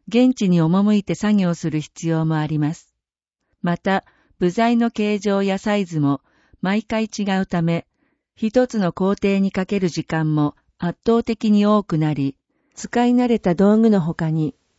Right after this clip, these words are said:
その都度異なる道具を用意する必要もあります。工神の育成が今後の課題。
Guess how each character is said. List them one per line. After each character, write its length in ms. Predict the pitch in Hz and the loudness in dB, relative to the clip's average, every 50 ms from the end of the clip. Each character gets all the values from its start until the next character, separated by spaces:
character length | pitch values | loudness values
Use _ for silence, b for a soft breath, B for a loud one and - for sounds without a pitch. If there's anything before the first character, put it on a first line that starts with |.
| _ _ | _ _
そ 200 | - - 202 214 | -6 -2 0 0
の 140 | 233 240 | 0 -2
都 160 | - - 240 196 | -2 -2 -2 0
度 220 | 175 156 143 _ _ _ - | 0 -2 -2 _ _ _ -12
異 280 | - 180 180 - 233 233 | -6 -6 -4 -2 2 2
な 120 | 254 247 247 | 2 2 2
る 140 | 233 185 | 0 0
道 240 | 143 170 180 190 190 | 0 0 0 2 2
具 180 | 196 202 196 170 | 0 0 0 0
を 100 | 156 156 | 0 0
用 260 | 175 202 208 208 190 | 0 0 0 0 0
意 80 | 170 - | -2 -4
す 160 | - 165 143 | -4 -2 -2
る 80 | 156 | -2
必 280 | 170 - _ - - 175 | -4 -6 _ -14 -6 -4
要 160 | 170 165 165 | -2 0 0
も 140 | 160 165 160 | 0 0 0
あ 80 | 156 151 | -2 -2
り 140 | 147 151 | -2 -2
ま 180 | 151 151 160 170 | -4 -4 -4 -6
す。 180 | - - _ _ _ _ _ _ _ _ _ _ _ _ _ _ _ _ _ _ _ _ _ _ _ _ _ _ _ _ _ _ _ _ _ _ _ _ _ _ - | -10 -16 _ _ _ _ _ _ _ _ _ _ _ _ _ _ _ _ _ _ _ _ _ _ _ _ _ _ _ _ _ _ _ _ _ _ _ _ _ _ -4
工 240 | - 226 233 254 262 | 0 2 2 2 0
神 320 | - - 262 247 240 233 | -2 -2 0 2 2 2
の 140 | 233 226 214 | 2 2 0
育 260 | 208 202 - - 214 | 0 -2 -4 -6 -6
成 280 | - - 202 190 185 180 | -4 -2 -2 0 0 0
が 240 | 175 175 175 - - _ - | 0 -2 -2 -4 -6 _ -6
今 280 | - 185 196 214 226 220 | 0 0 2 4 2 2
後 120 | 220 220 | 2 2
の 140 | 208 208 208 | 0 0 -2
課 160 | - 185 170 | -2 -6 -4
題。 320 | 170 165 160 156 151 - | -4 -4 -4 -4 -6 -8